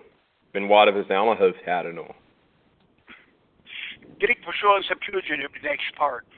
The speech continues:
Speaker 1: Ja, du sa sin två different där. The Brenton var det one to pick it age.
Speaker 2: Sin så är det för det här. Ikke ett ord, The Brenton, är ikke personally det är Orthodox Study Bible.
Speaker 1: Ja.
Speaker 2: But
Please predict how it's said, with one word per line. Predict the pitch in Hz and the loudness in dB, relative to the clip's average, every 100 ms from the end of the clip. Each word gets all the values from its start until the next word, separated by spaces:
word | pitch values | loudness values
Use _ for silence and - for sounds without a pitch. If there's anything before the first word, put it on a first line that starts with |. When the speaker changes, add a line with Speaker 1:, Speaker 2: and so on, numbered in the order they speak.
| _ - - - - - - | _ -12 -8 -6 -8 -4 2
Speaker 1:
Ja, | 113 | 4
du | 123 | 4
sa | - 123 113 | 8 8 8
sin | 113 | 0
två | - 123 | 2 6
different | 120 131 110 95 | 8 8 4 2
där. | 90 | 0
The | 85 | 0
Brenton | 92 113 123 110 104 | 2 4 4 -2 0
var | 98 | 0
det | 95 | 2
one | 101 98 | 0 -2
to | - | -6
pick | 92 107 | -6 -4
it | 113 | -2
age. | 107 107 - - _ _ _ - - | 0 -2 -4 -16 _ _ _ -18 -8
Speaker 2:
Sin | 247 214 | -6 -4
så | 196 | 2
är | 208 208 | 4 4
det | 180 165 | 0 -4
för | 156 | 0
det | 151 | 2
här. | 170 - 175 165 160 | 2 0 -2 -2 -2
Ikke | 226 226 | -6 0
ett | 214 - 254 | 0 0 2
ord, | 262 233 | 4 4
The | 160 | 2
Brenton, | 180 208 220 220 | 2 2 2 -2
är | 170 170 | 0 0
ikke | 185 - 208 180 _ - | 0 -2 0 0 _ -6
personally | 262 269 - 180 180 | -2 0 -2 -2 0
det | 175 170 - | 0 -2 -4
är | |
Orthodox | 135 175 - 139 131 - | -2 -2 -2 -4 -4 -4
Study | 160 139 | -4 -6
Bible. | - 107 - - - - _ _ _ _ _ _ _ _ _ | -6 -12 -12 -20 -20 -20 _ _ _ _ _ _ _ _ _
Speaker 1:
Ja. | - 82 69 - _ _ _ - - - - | -8 -6 -8 -14 _ _ _ -20 -20 -10 2
Speaker 2:
But | 190 | 4